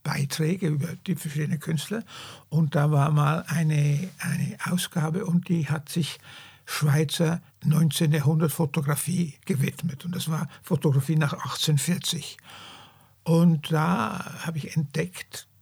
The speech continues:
dass, äh, Mode eigentlich ein ganz anderes Gesicht hat als in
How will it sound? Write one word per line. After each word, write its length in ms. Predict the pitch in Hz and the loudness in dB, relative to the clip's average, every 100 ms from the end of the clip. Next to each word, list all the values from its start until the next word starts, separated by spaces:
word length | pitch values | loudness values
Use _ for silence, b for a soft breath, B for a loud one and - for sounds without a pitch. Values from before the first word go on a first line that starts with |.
| _ _ _ | _ _ _
dass, 260 | - 147 - | -8 -6 -4
äh, 260 | 156 160 - | -4 -4 -2
Mode 440 | 147 165 180 160 | 0 2 2 0
eigentlich 400 | 156 156 - 208 _ - - | -2 -4 -8 -14 _ -14 -4
ein 100 | 147 | -2
ganz 240 | 165 147 | -2 -4
anderes 360 | - 160 165 - | 0 2 2 0
Gesicht 400 | - 170 143 - | 0 0 0 -2
hat 200 | 147 - | -4 0
als 220 | 160 151 | 0 0
in 480 | - 156 135 147 | -2 4 8 8